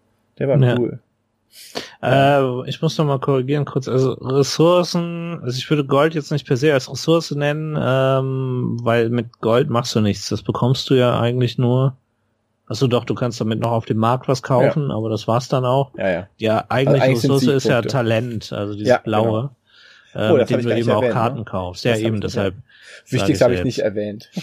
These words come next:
Speaker 1: <laughs>
Speaker 2: Mit dem kauft man halt die Karten von der, von der, äh, Handelsreihe.
Speaker 1: Ja.
Speaker 2: Und, ähm, Bewegung, hast du Bewegung gesagt?
Speaker 1: Ja, die Stiefel.
Speaker 2: Ja, genau, die Stiefel. Und wie gesagt, ja, dann gibt's eben noch Gold, das sind die Siegpunkte und jetzt hatte ich eben noch irgendwas.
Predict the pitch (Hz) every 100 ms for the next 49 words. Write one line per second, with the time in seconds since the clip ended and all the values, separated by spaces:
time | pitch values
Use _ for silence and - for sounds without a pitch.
0 | - - _ - 127 123 139 135 131 127
1 | 127 113 110 117 117 123 117 110 120 107
2 | 101 101 101 98 98 95 95 90 95 95
3 | 95 107 117 107 101 107 113 120 120 -
4 | - - - 113 - - 107 113 120 120
5 | 117 - 107 110 110 107 110 110 110 110
6 | 110 104 104 110 101 120 165 147 123 -
7 | 104 98 127 160 151 139 147 - - -
8 | 135 110 101 117 107 - _ _ - 101
9 | - - 98 92 117 110 - - - 135
10 | _ - - - _ _ - 113 113 117
11 | 117 120 117 104 110 98 110 123 135 117
12 | 107 104 180 180 151 - 110 107 110 151
13 | - 156 151 - 151 147 123 113 113 110
14 | 101 110 113 107 117 127 - 127 131 123
15 | 123 -